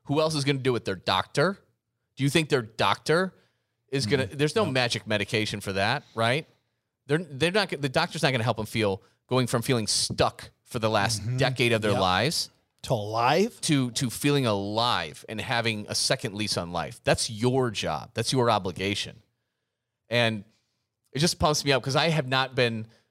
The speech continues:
Speaker 1: we run sales calls and, and teaching you how to do this, um, two, three times a week alone just for that.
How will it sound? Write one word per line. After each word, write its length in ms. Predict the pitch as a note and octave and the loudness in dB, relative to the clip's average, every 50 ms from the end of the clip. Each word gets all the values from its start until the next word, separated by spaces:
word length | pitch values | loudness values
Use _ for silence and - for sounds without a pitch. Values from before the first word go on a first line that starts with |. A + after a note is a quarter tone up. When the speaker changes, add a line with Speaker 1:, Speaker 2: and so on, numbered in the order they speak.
| _ - | _ 0
Speaker 1:
we 120 | D3+ F#3+ | 0 2
run 540 | G3+ F#3 F#3+ F3+ D#3+ D3+ C#3 C3+ C3 C#3 C3+ | 2 4 2 2 2 2 0 -2 -6 -8 -8
sales 420 | - - - - D3 C#3 C#3+ C#3+ - | -6 -2 0 2 4 4 4 2 2
calls 440 | - B2+ F#2+ E2+ D#2 - - - - - _ _ _ | 2 2 2 2 0 -2 -4 -6 -8 -12 _ _ _
and, 220 | - C3+ C3 B2 A#2 | -2 0 0 0 0
and 180 | A#2 A#2 A2 | -2 -4 -4
teaching 380 | - - D#3+ F3 - - - D3+ | -4 -2 -2 0 0 -2 -2 -2
you 180 | C#3 A#2+ A2 G2 | -2 -2 -2 -4
how 240 | - - B2+ B2 | -2 0 0 2
to 100 | C3 B2 | 2 2
do 260 | A2 F#2+ - A#2 A#2+ A2 | 0 0 0 0 0 0
this, 400 | F#2+ E2 C#2+ - - - - - _ _ _ _ _ _ _ _ _ | -2 -2 -2 -2 -2 -2 -4 -8 _ _ _ _ _ _ _ _ _
um, 380 | A2 G#2+ G#2 G2+ G2 F#2+ F#2 F2+ - | 2 2 4 4 2 0 -2 -6 -6
two, 300 | - - E3+ D#3 B2+ G#2+ | -4 -2 0 0 0 -2
three 300 | - - - C3+ C#3 C3+ | -4 -6 -4 -2 -2 -2
times 280 | - D#3 B2+ A#2+ A2 G#2+ | 0 -2 -2 -2 -2 -4
a 60 | A2 | -2
week 180 | A2+ A#2 G2+ | -2 -2 -2
alone 480 | - G2+ G2 G2+ A2 A#2+ C3 A#2+ G2+ F#2 | -4 -4 -2 0 2 2 2 2 -2 -2
just 220 | F2 A2+ - - | 0 0 0 0
for 120 | - - G2 | -2 -2 0
that. 340 | E2+ G2 G2 - - - | 2 2 2 2 -2 -6